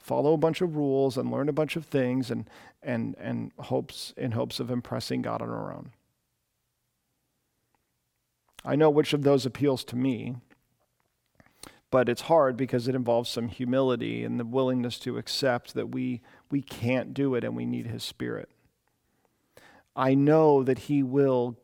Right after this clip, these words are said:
give you, will fill you with his Holy Spirit if only you ask him and if only you say, "God, will you use me to reach others?" Let's pray. God,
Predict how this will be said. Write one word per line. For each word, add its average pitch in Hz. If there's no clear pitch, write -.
give 151
you, 127
will 127
fill 175
you 139
with 165
his 135
Holy 135
Spirit 147
if 123
only 139
you 123
ask 147
him 127
and 123
if 123
only 135
you 127
say, 123
"God, 135
will 123
you 123
use 131
me 117
to 127
reach 117
others?" -
Let's -
pray. 107
God, 139